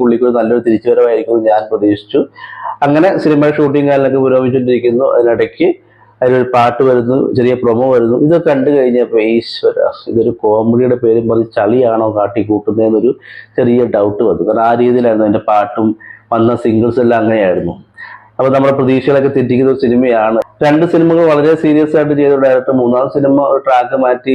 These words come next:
ഹ്യൂമറിന്റെ പശ്ചാത്തലം എടുക്കാൻ നോക്കി. അവസാനം അത് കൊളാക്കി വെക്കുമോ എന്നൊരു പേടിയുണ്ടായിരുന്നു. പിന്നെ പ്രൊമോഷന്റെ ഭാഗമായിട്ട് ഒരുപാട് YouTube ചാനലൊക്കെ പോയിരുന്ന് ചളി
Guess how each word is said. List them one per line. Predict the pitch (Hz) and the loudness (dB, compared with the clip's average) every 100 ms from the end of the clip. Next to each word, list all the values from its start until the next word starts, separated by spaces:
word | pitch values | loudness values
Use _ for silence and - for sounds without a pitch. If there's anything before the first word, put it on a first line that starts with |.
| 123 | -2
ഹ്യൂമറിന്റെ | 120 123 123 127 127 | 0 0 0 0 -2
പശ്ചാത്തലം | 127 123 120 | 0 0 0
എടുക്കാൻ | 117 123 123 | 0 -2 0
നോക്കി. | 120 - 123 123 - - - 123 | -2 -2 -4 -6 -10 -20 -8 -2
അവസാനം | 123 127 135 135 | -2 0 0 0
അത് | 135 | 0
കൊളാക്കി | 123 127 123 131 | 0 0 0 0
വെക്കുമോ | 123 120 127 131 | -2 0 0 0
എന്നൊരു | 127 117 117 | 0 -2 -2
പേടിയുണ്ടായിരുന്നു. | 104 110 117 90 87 85 - | 0 0 0 0 0 -2 -2
പിന്നെ | 165 170 | -2 0
പ്രൊമോഷന്റെ | 156 147 147 147 156 147 | 0 2 0 0 -2 0
ഭാഗമായിട്ട് | 135 139 131 123 | 0 0 0 2
ഒരുപാട് | 123 127 120 | 2 2 0
YouTube | 117 123 123 | 0 -2 0
ചാനലൊക്കെ | 120 120 117 120 | 0 0 0 -2
പോയിരുന്ന് | 113 113 113 107 110 - - - - 147 | 0 2 0 0 -4 -6 -12 -20 -6 0
ചളി | 139 | 2